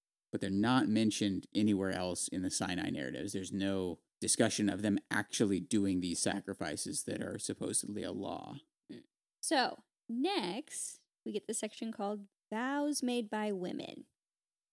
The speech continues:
Speaker 2: So, essentially, if a woman makes a vow, then her father or her husband can nullify it if they hear it and say something about it.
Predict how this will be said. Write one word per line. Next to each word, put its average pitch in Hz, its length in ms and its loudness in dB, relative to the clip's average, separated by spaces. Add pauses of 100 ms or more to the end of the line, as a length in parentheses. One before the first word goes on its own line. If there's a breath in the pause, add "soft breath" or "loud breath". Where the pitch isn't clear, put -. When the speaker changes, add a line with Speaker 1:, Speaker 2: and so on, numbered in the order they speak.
(160)
Speaker 2:
So, 214 580 0 (520)
essentially, 254 680 4
if 226 100 2
a 220 100 2
woman 277 400 6
makes 247 280 0
a 240 40 0
vow, 190 440 2 (200)
then 202 140 0
her 202 180 0
father 254 760 2
or 226 260 4
her 214 340 0
husband 208 640 0
can 185 340 -2
nullify 202 580 4
it - 260 0 (120)
if 208 240 -2
they 208 220 4 (180)
hear 208 220 2
it - 500 0 (200)
and 208 480 -2 (120)
say 190 220 -2
something - 360 -6
about - 220 -8
it. - 320 -14